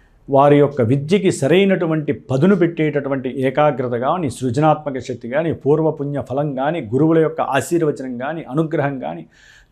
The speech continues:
తండ్రి యొక్క సహాయ సహకారాలు కానీ, తండ్రి నుంచి, తల్లి నుంచి వచ్చేటటువంటి పూర్వ ఆస్తుల పరంగా కానీ, వీరికి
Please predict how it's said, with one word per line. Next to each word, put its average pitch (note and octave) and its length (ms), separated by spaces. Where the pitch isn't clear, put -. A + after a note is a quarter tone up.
తండ్రి E3 280
యొక్క D#3+ 240
సహాయ C#3+ 380
సహకారాలు C3+ 640
కానీ, D#3 260
తండ్రి E3 420
నుంచి, E3+ 220
తల్లి D3+ 300
నుంచి E3 260
వచ్చేటటువంటి C#3+ 840
పూర్వ E3 240
ఆస్తుల D#3 640
పరంగా C#3 340
కానీ, D#3 240
వీరికి C#3+ 600